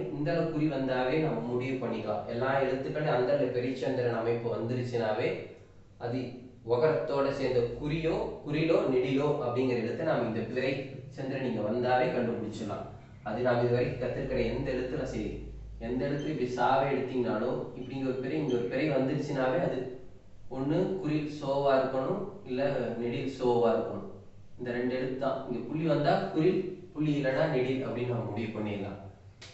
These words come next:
அந்த அடிப்படையில இந்த இடத்துல குறி வந்துச்சுன்னா, அது ஒகரத்தோட வருதுன்னு தெரிஞ்சவனே இதை நம்ம பார்க்க வேண்டியதில்லை. இங்க வர்ற இயல்பான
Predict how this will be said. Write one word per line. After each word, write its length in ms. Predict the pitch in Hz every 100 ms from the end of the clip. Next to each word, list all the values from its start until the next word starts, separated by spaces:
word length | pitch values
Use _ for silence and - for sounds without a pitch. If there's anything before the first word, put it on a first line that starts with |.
| - - -
அந்த 280 | 127 131 135
அடிப்படையில 600 | 131 131 123 117 - 127
இந்த 120 | 123
இடத்துல 300 | 123 151 -
குறி 160 | 143 156
வந்துச்சுன்னா, 760 | 123 123 117 123 123 - -
அது 200 | 113 117
ஒகரத்தோட 460 | 117 - - 131 117
வருதுன்னு 500 | 110 110 127 - 117
தெரிஞ்சவனே 640 | 120 120 110 113 - -
இதை 140 | 113 113
நம்ம 220 | 107 101
பார்க்க 300 | - - 113
வேண்டியதில்லை. 420 | 98 98 95 95 - - - - -
இங்க 160 | 110 107
வர்ற 220 | 107 113
இயல்பான 600 | 123 117 113 113 113 117